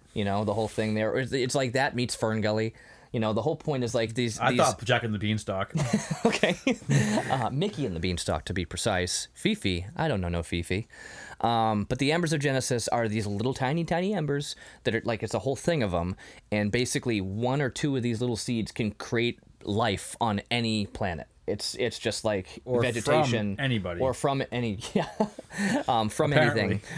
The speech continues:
Speaker 1: Basically, it can create life. It can terraform an entire planet, is what they were saying. So that's pretty cool. Um, now, the Collector has it. And at this point, we're realizing that the Collector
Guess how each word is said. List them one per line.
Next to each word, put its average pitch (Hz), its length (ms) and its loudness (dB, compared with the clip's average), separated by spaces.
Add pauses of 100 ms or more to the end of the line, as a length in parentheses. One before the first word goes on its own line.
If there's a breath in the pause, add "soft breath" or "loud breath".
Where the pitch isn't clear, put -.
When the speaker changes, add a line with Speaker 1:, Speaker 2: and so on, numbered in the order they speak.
(140 loud breath)
Speaker 1:
Basically, 127 580 2
it 123 220 -2
can 139 180 -2
create 117 380 0
life. 87 420 -2 (200 loud breath)
It 139 100 0
can 131 160 2
terraform 165 680 2
an 127 60 4
entire 110 400 2
planet, 90 420 -2
is 98 120 -2
what 95 100 0
they 95 80 0
were 82 140 -2
saying. - 400 -4 (300 loud breath)
So - 120 0
that's 123 140 0
pretty 120 220 0
cool. 90 440 -2
Um, 101 460 2 (520)
now, 113 160 0
the 104 100 -2
Collector 127 640 0 (320 loud breath)
has 147 320 0
it. - 240 -6 (360 loud breath)
And 143 120 2
at 139 80 -4
this 262 160 0
point, 180 320 0
we're 135 160 0
realizing 131 480 2
that 110 100 0
the 113 100 -2
Collector 120 640 0